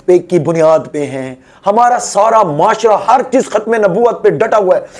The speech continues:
ये कॉन्फ्रेंस करते हैं, उन्हें पता है कि हम मुसलमान जो है, अ, खत्म नबूवत पे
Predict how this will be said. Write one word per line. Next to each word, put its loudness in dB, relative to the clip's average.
ये 2
कॉन्फ्रेंस 2
करते 0
हैं, 2
उन्हें 4
पता 2
है 6
कि 0
हम 0
मुसलमान 0
जो 4
है, 2
अ, 0
खत्म 0
नबूवत 2
पे 0